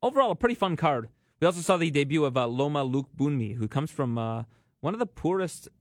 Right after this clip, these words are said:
most impoverished parts of Thailand, where the, the average annual, uh, per capita income is four hundred dollars U S. And she won, she made twenty thousand dollars at this event. That must mean so much to her family and to, uh, those in her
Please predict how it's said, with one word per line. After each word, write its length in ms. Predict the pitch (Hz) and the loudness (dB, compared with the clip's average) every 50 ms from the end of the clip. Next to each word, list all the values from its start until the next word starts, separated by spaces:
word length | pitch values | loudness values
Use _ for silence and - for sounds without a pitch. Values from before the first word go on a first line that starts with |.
| - - | -16 -8
most 220 | - 131 143 165 - | -4 -2 -2 0 -2
impoverished 500 | 139 - - 165 185 190 185 160 - - | -4 -2 0 0 0 0 0 -4 -4 -2
parts 260 | - 139 135 - - | -2 -2 -2 0 -2
of 140 | 123 120 - | -2 -4 -4
Thailand, 420 | - - 131 135 131 117 110 107 | -4 -4 -2 -2 -2 -2 -4 -4
where 120 | 110 113 107 | -4 -4 -4
the, 200 | 135 139 113 110 | -2 -4 -4 -4
the 180 | 107 113 - | -4 -6 -4
average 600 | - 120 139 151 147 151 151 135 127 - - - _ _ _ _ _ _ _ _ _ _ _ _ - | -2 -2 -2 -2 -2 -2 -4 -4 -4 -8 -16 -20 _ _ _ _ _ _ _ _ _ _ _ _ -6
annual, 540 | - 135 143 147 151 143 135 131 127 123 123 | -2 -2 0 0 0 0 0 0 0 0 0
uh, 120 | 120 120 | -2 -2
per 200 | 117 - 147 147 | -2 -2 -4 -4
capita 500 | - - 151 143 143 - 127 123 117 - - | -2 0 0 0 2 0 -2 -2 -2 -4 -4
income 480 | 135 135 123 127 117 117 120 117 - - _ _ _ _ - | -6 -6 -4 -6 -6 -6 -8 -12 -16 -20 _ _ _ _ -6
is 260 | 120 110 107 107 - _ | -4 -4 -4 -6 -10 _
four 180 | - 139 147 139 | -10 -8 -8 -4
hundred 260 | 135 143 139 123 113 | -4 -4 -4 -2 -2
dollars 320 | 117 117 117 117 113 107 | -2 -2 -2 -4 -4 -2
U 140 | 113 110 113 | -2 -2 -2
S. 240 | 113 107 - - - _ _ _ _ _ _ _ _ _ _ _ _ _ _ _ _ - | -4 -6 -10 -14 -20 _ _ _ _ _ _ _ _ _ _ _ _ _ _ _ _ -2
And 280 | 123 120 120 117 117 - | -2 -2 -2 -2 -6 -8
she 160 | - - 170 | -4 -2 0
won, 300 | 175 190 180 156 135 - - | 0 0 0 -2 -4 -8 -10
she 220 | - - 160 170 | -4 0 0 2
made 160 | 180 170 147 | 2 0 -2
twenty 220 | - - 165 160 147 | 0 0 0 2 4
thousand 280 | 156 143 135 127 120 | 4 4 2 2 2
dollars 300 | 113 120 113 107 98 101 | 0 0 0 -2 -6 -8
at 280 | 110 104 101 - - 104 | -8 -8 -8 -8 -8 -8
this 140 | 110 107 117 | -8 -8 -8
event. 280 | 104 110 104 101 - - - - | -6 -6 -8 -8 -10 -14 -18 -16
That 260 | - 82 107 123 127 | -12 -6 -2 -2 -2
must 180 | 135 131 123 - | 0 -2 -2 -2
mean 200 | 127 123 117 113 | -2 -4 -4 -4
so 200 | - - 151 143 | -4 -2 -2 -2
much 240 | 131 123 117 - - | 0 -2 -4 -6 -6
to 100 | 117 110 | -10 -6
her 200 | - 117 117 110 | -4 -4 -4 -4
family 500 | - - 123 123 123 123 123 123 120 120 | -4 -4 -4 -4 -2 -2 -2 -2 -2 -2
and 160 | 117 113 110 | -4 -4 -4
to, 240 | - 110 113 110 - - _ _ _ _ _ _ _ _ - | -4 -4 -6 -6 -6 -10 _ _ _ _ _ _ _ _ -6
uh, 220 | 113 113 110 110 104 | -4 -2 -2 -2 0
those 320 | 117 123 123 120 120 120 | 0 2 2 2 0 0
in 180 | 104 131 123 117 | 0 -2 0 0
her 360 | 113 117 117 117 113 117 | 0 0 0 0 -2 -4